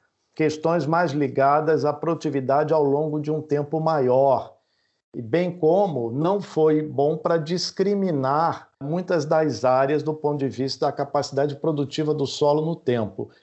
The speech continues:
Já as formas orgânicas foram. Então, essa linha toda, Tony, que você tá puxando, ela é extremamente importante, de fato,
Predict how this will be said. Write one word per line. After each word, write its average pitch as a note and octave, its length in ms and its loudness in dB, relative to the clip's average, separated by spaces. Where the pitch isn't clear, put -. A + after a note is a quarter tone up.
Já D#3 220 2
as F#3+ 100 0
formas E3+ 440 2
orgânicas D#3+ 640 -2
foram. A#2+ 500 0
Então, E3+ 320 0
essa F3 300 2
linha D3 480 0
toda, E3 460 -2
Tony, B2 280 -2
que A#2 140 -10
você C3+ 380 0
tá C#3 160 0
puxando, C3 880 -2
ela C#3 380 2
é D3 180 4
extremamente D#3+ 1160 0
importante, C#3 880 -4
de C#3 180 -2
fato, B2+ 640 0